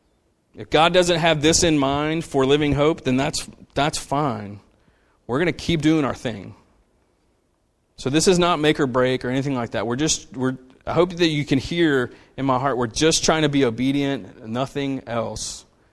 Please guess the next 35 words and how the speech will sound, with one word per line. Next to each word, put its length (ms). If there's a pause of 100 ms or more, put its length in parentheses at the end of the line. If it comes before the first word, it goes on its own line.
(1400)
We're 120
not 260
trying 100
to 60
be 100
some 220
church 260
that 80
has 140
a 20
bunch 240
of 80
campuses 640
or 60
a 40
bunch 200
of 60
satellite 500
things 400
and 80
all 60
this 120
kind 120
of 60
stuff. 200
We're 80
just 760 (200)
wanting 240
to 60
be 260
obedient 480
to 120
him. 280 (1700)
And 100
so, 380